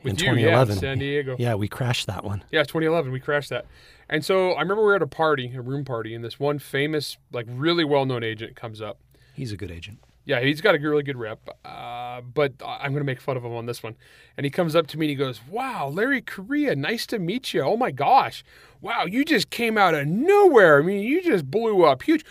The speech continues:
Speaker 1: Who's your agent?" I go, "I don't have one." And he goes, "Really? You don't have an agent? Well, we should talk."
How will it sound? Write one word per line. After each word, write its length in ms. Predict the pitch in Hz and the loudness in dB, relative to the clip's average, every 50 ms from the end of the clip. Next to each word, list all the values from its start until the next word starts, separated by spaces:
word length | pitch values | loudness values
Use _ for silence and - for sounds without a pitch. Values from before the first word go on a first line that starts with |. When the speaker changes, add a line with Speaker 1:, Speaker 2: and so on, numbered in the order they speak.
| - - - _ | -20 -20 -20 _
Speaker 1:
Who's 360 | - - 277 330 403 381 349 339 | 2 10 12 12 12 12 12 10
your 200 | 359 339 254 - | 8 8 8 8
agent?" 800 | 156 185 254 339 359 349 - 415 392 294 165 - - - - - _ _ _ _ _ _ _ _ _ _ _ - | 6 6 8 8 8 6 8 8 10 8 8 4 0 -14 -20 -20 _ _ _ _ _ _ _ _ _ _ _ -6
I 220 | - 151 151 147 | -4 0 0 0
go, 220 | 139 135 131 120 | 0 0 0 0
"I 80 | 113 113 | 0 -2
don't 140 | 117 123 135 | -4 -4 -2
have 180 | 196 285 359 285 | -2 -4 -4 -4
one." 160 | 175 - - _ _ _ _ _ _ _ _ _ _ _ _ _ - | -8 -8 -10 _ _ _ _ _ _ _ _ _ _ _ _ _ -10
And 40 | 135 | -8
he 40 | 127 | -6
goes, 160 | 131 123 110 | -6 -8 -8
"Really? 800 | 113 117 127 156 190 294 381 453 523 571 554 523 494 370 247 | -10 -8 -6 0 6 8 10 12 12 12 12 12 12 10 8
You 280 | 208 185 175 175 226 302 | 4 2 0 2 2 2
don't 160 | 415 480 403 311 | 4 2 2 4
have 220 | 320 381 370 359 | 4 2 2 2
an 100 | 349 294 | 2 2
agent? 340 | 311 392 453 427 392 302 208 | 4 6 6 6 6 4 2
Well, 160 | 190 190 165 | 4 2 2
we 160 | 156 170 247 339 | 2 0 -2 -2
should 340 | - - 403 330 190 135 | 2 2 2 0 0 -4
talk." 720 | - - - 165 180 262 440 508 466 - - - - - | -6 2 6 8 8 8 8 8 6 4 4 0 -8 -20